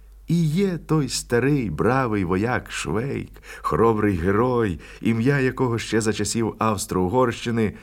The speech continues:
було на устах усіх громадян Чеського королівства і слава якого не примеркне і в республіці.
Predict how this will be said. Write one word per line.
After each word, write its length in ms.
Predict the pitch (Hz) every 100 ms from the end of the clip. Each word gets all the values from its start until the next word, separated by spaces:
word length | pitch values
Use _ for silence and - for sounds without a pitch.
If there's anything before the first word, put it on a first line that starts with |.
| - -
було 300 | - 135 185
на 120 | 156 135
устах 480 | 117 - 165 -
усіх 440 | 110 104 - 208 110
громадян 520 | 127 120 113 135 110
Чеського 500 | - 107 - 85 80
королівства 640 | 76 104 226 202 - 175 160 - - - -
і 100 | 98
слава 540 | - - 117 160 135
якого 520 | 110 85 87 71 - - - - - -
не 140 | 98
примеркне 760 | 87 82 82 147 123 - 110 104 -
і 100 | 98
в 80 | 80
республіці. 1080 | 76 69 - - - - - - - -